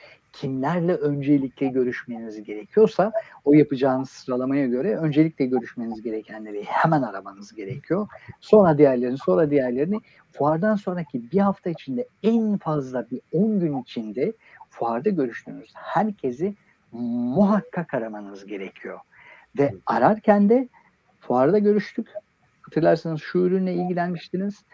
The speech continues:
Speaker 1: Hemen efendim size, e, istediğiniz konu neydi?" Hani bir şey askıda kaldı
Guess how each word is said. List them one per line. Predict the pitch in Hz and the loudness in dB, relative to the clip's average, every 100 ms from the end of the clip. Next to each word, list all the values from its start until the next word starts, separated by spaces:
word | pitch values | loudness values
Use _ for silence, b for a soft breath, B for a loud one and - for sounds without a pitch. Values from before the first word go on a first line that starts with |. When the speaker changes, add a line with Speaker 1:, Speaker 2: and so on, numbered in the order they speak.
| B B _ _ _ _ | B B _ _ _ _
Speaker 1:
Hemen | 202 196 | 2 2
efendim | 170 156 156 156 | 2 0 0 -4
size, | - 175 | -4 -2
e, | 175 - 151 151 147 139 | -2 -2 -2 0 -2 -4
istediğiniz | - - 180 175 - | -8 0 2 2 -2
konu | 175 175 | -4 -2
neydi?" | 175 180 165 | -2 -2 0
Hani | 156 139 | 0 -2
bir | 113 | -4
şey | - 160 | 4 4
askıda | - 131 - 156 156 | 4 -6 2 6 6
kaldı | 147 113 107 | 6 -4 -4